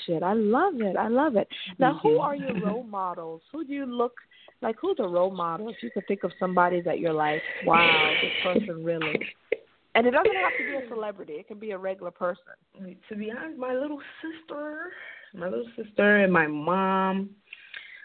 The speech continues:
Speaker 2: I'm really, really fortunate to have such an amazing, amazing, amazing just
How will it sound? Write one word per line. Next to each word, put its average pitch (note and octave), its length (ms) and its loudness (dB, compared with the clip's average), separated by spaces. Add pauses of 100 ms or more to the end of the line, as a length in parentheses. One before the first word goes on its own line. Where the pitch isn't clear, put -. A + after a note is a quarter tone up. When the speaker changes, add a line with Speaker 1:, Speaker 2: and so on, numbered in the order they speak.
(140)
Speaker 2:
I'm E3 300 -2
really, F#3+ 300 2
really F#3 340 0
fortunate F3 500 0
to D#3+ 60 -4
have E3+ 420 -2 (640)
such E3 200 0
an E3 100 2
amazing, E3 1040 4
amazing, D#3+ 800 0
amazing D#3+ 760 0 (640)
just E3 240 2